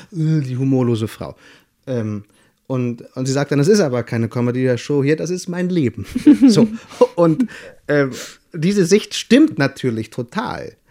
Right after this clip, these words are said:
Aber wenn du immer, nu-, also wenn du eine Serie machst, wo, wo, und dass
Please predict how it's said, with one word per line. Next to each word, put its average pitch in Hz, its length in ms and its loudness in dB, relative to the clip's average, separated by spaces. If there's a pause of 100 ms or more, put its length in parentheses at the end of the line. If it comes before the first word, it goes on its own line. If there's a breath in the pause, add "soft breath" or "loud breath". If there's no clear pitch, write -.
(420)
Aber 131 280 0
wenn 214 200 4
du 196 140 4 (140)
immer, 226 380 0 (100)
nu-, 170 260 -4 (320)
also 139 160 -2
wenn 170 100 2
du 160 40 2
eine 151 140 4
Serie 175 360 6
machst, 131 420 -4
wo, 139 140 -6
wo, 123 580 -4 (580)
und 131 160 -4
dass 143 140 -6